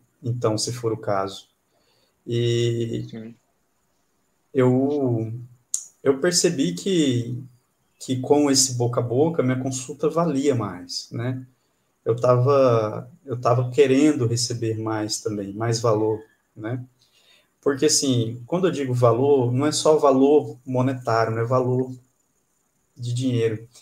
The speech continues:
Speaker 1: É você sentir que o valor que tão te dando também é um valor por aquilo que você se dedica.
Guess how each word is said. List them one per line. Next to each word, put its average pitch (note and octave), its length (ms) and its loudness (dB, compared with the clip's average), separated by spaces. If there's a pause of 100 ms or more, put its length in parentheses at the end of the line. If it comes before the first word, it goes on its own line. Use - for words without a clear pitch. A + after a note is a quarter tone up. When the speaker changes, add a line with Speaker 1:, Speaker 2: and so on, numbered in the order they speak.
(220)
Speaker 1:
É B2 80 2
você C3 240 2
sentir C#3 500 -2
que - 140 -10
o C3 60 -2
valor B2+ 640 4 (460)
que - 100 -6
tão B2 180 -4
te B2 120 -6
dando B2 400 0
também A#2+ 240 -2
é A#2+ 40 -4
um A#2+ 100 0
valor B2+ 500 0
por C3 160 -2
aquilo C3 540 -4
que C3 120 -12
você B2+ 440 -2
se B2+ 160 -2
dedica. A#2+ 640 -8